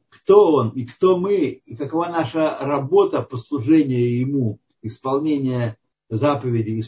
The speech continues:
и, и изучение Торы, постижение его через Тору.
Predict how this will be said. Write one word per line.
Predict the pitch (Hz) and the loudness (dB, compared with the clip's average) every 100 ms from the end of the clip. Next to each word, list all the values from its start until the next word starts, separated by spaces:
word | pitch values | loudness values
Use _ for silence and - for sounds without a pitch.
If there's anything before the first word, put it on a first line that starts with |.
| - | -8
и, | 131 | -4
и | 120 117 117 | 0 0 -2
изучение | 117 113 - 135 120 110 | -4 -6 -2 -2 0 -4
Торы, | 104 185 131 | -2 0 0
постижение | 117 117 - 135 143 135 120 117 | -4 -10 -4 0 2 2 2 -2
его | 110 113 113 | 0 2 2
через | 107 117 101 - | 0 -6 -6 2
Тору. | 190 196 120 - | 8 8 8 0